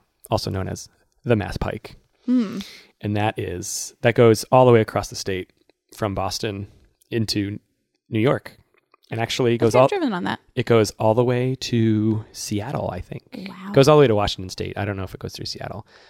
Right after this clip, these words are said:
Speaker 1: but it cro-, it crosses the entire country.
Speaker 2: Mm-hmm.
Speaker 1: So you can drive from Washington State to Boston and stay on the same highway the
Speaker 2: Road
Speaker 1: whole
Speaker 2: trip?
Speaker 1: time. Let's do it.
Speaker 2: Let's do it.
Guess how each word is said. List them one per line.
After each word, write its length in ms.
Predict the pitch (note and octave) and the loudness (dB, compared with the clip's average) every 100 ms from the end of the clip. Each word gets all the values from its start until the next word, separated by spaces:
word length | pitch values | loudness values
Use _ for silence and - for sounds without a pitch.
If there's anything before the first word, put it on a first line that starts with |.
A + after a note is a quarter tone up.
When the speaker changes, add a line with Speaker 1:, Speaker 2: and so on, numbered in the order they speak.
| _ | _
Speaker 1:
but 120 | - G2+ | -6 -6
it 60 | |
cro-, 240 | - B2+ - | 0 2 2
it 260 | B2+ G#2 - _ | 0 -2 -4 _
crosses 340 | - G#2+ G#2+ | -2 -2 -2
the 80 | G2 | -8
entire 240 | G2+ G2 G2 | -8 -10 -12
country. 360 | - - - G2+ _ | -12 -14 -16 -20 _
Speaker 2:
Mm-hmm. 220 | A3 G#3 F#3+ - _ _ | -4 -4 -6 -14 _ _
Speaker 1:
So 120 | - | -4
you 60 | G#2+ | -2
can 80 | G#2 | -2
drive 240 | G2 F#2+ | -4 -6
from 240 | - G2+ G2 | -6 -6 -4
Washington 400 | F#2+ F#2+ G#2 G2+ | -6 -6 -8 -8
State 340 | - - - | -10 -12 -12
to 400 | - F#2 - G#2 - _ _ - | -10 -10 -10 -12 -16 _ _ -6
Boston 520 | G2 F#2 G2 F2 F#2 - | -4 -4 -8 -10 -12 -14
and 140 | G2 | -12
stay 180 | - G2 | -10 -10
on 120 | F#2 | -10
the 60 | F2+ | -12
same 520 | - F#2+ G#2 G#2+ A2 _ _ | -10 -10 -8 -10 -12 _ _
highway 500 | - G#2+ F#2 F#2 F#2 _ | -14 -10 -8 -10 -14 _
the 80 | - | -6
Speaker 2:
Road 60 | G#3 | -4
Speaker 1:
whole 60 | A3+ G4+ | -2 -2
Speaker 2:
trip? 40 | A#4+ | -4
Speaker 1:
time. 320 | - G#2+ G#2 _ _ _ _ _ _ _ | -10 -16 -18 _ _ _ _ _ _ _
Let's 140 | G#2+ | -4
do 120 | - E3 | 2 2
it. 100 | - _ _ _ | 0 _ _ _
Speaker 2:
Let's 120 | - | -6
do 100 | B3 | -4
it. 100 | A#3 | -4